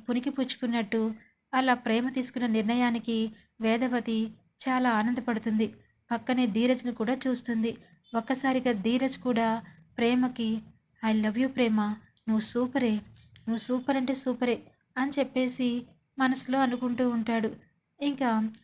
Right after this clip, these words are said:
ధీరజ్ని చూసి ఒక్కసారిగా మరి ఎమోషనల్ అయిపోతుంది. ఓ పక్కన వల్లి బాధలు,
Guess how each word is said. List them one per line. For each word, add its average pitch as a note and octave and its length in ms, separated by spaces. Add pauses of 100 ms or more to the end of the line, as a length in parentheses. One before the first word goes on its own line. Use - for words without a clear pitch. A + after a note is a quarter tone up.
(200)
ధీరజ్ని C4 460 (120)
చూసి A3+ 440 (340)
ఒక్కసారిగా B3 880 (500)
మరి A3+ 400 (540)
ఎమోషనల్ C4+ 440
అయిపోతుంది. B3 680 (320)
ఓ A#3+ 60
పక్కన C4 360
వల్లి A3 360
బాధలు, A#3+ 460